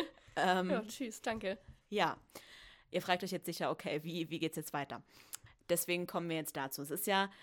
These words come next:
Speaker 1: immer noch Weihnachtszeit. Ich habe euch ja letzte Folge versprochen, dass es weihnachtlich bleibt. Dem wollen wir natürlich nachkommen.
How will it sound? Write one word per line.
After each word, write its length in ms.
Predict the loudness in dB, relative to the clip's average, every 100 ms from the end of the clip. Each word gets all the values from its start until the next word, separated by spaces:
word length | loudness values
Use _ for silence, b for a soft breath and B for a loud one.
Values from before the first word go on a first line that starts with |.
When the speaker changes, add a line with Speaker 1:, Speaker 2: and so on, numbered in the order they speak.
| B
Speaker 1:
immer 220 | 4 4 4
noch 160 | 6
Weihnachtszeit. 580 | 6 6 4 -2 -6 -4
Ich 80 | -4
habe 100 | -2
euch 80 | -2
ja 60 | 0
letzte 300 | 0 0 -4
Folge 300 | 0 2 2
versprochen, 600 | 0 -4 -4 -4 -2 -2
dass 180 | -4 -4
es 200 | -6 -6 -2
weihnachtlich 580 | 0 -2 -4 -8 -10
bleibt. 540 | -4 0 0 -2 -4 -4
Dem 260 | -2 -2 -2
wollen 220 | -2 -2
wir 60 | -2
natürlich 360 | -4 -6 -6 -4
nachkommen. 480 | -6 -4 -4 -4